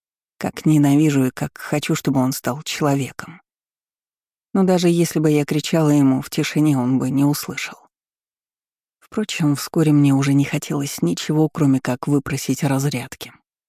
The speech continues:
Я билась локтями о кафель, пытаясь удержаться на ногах. Но и этой опоры меня лишили. Север прижал к себе за горло, и я схватилась за его запястье. А потом удар зубами в шею.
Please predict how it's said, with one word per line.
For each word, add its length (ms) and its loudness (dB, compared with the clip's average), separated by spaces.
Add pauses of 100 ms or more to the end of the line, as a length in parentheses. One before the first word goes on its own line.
Я 160 0
билась 380 0
локтями 460 -4
о 100 -6
кафель, 340 -8
пытаясь 380 -4
удержаться 640 -4
на 120 2
ногах. 480 -4 (640)
Но 100 4
и 280 4
этой 380 2
опоры 320 2
меня 280 4
лишили. 520 -4 (800)
Север 360 -4
прижал 440 0
к 60 -10
себе 360 2
за 120 2
горло, 320 -2
и 80 0
я 160 -2
схватилась 600 0
за 120 -2
его 220 2
запястье. 680 -8 (840)
А 120 -6
потом 440 2
удар 280 2
зубами 540 0
в 100 -10
шею. 440 -8